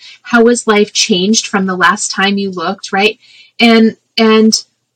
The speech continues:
make an informed decision, one that actually feels right for you based on the information that you have. It's about being very intentional with, you know, and I'm gonna bring in,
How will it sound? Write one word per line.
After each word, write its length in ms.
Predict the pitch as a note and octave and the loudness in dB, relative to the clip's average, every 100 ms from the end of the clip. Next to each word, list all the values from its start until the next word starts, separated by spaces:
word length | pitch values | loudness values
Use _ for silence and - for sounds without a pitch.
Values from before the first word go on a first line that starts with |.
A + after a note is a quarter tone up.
| _ _ | _ _
make 240 | A#3+ C#4 C#4+ | -2 -2 0
an 100 | F4 | -6
informed 720 | D#4+ - - B3+ C#4 C#4 - | -6 -16 -6 0 0 0 -2
decision, 500 | A3+ - C4+ A#3 G#3+ | 0 0 0 2 2
one 160 | A#3 A#3 | 4 4
that 120 | A#3 G#3 | 2 0
actually 360 | G#3+ - A#3 | 0 0 -2
feels 680 | - - - A3 A3 G3+ - | -2 -8 0 4 4 2 -4
right 300 | F#3 F3+ D#3+ | -4 -6 -6
for 220 | - - | -8 -10
you 360 | D#3+ D3+ A#2+ B2+ _ _ _ | -8 -8 -8 -10 _ _ _
based 380 | - G3+ G#3+ - | 0 4 4 4
on 120 | A#3+ | 4
the 100 | A#3+ | 4
information 800 | - A3 G3+ A#3 G3+ F3+ F#3 G3 | 4 0 0 -2 -2 -2 -4 -6
that 120 | F#3 | -8
you 80 | - | -12
have. 360 | F#3 - F3+ F3 | -16 -2 -2 -2
It's 140 | E3+ | -6
about 260 | G#3+ F3+ F3 | -4 -4 -2
being 220 | G3 G3 | -4 -2
very 280 | G3+ G3 G#3+ | -4 2 2
intentional 800 | G3 F#3+ - G#3 - F#3+ E3 _ _ _ _ | 2 -2 -2 -2 -2 -6 -10 _ _ _ _
with, 440 | F#3+ G#3 G3+ - _ _ _ _ _ _ _ _ - | 0 2 2 -2 _ _ _ _ _ _ _ _ -2
you 120 | A3 | 0
know, 140 | G3+ | 2
and 80 | G3 | 2
I'm 100 | G3+ | 4
gonna 160 | A3+ G#3 | 4 4
bring 260 | G#3+ G#3 | 2 2
in, 300 | G3+ G3+ F#3+ | 2 0 -4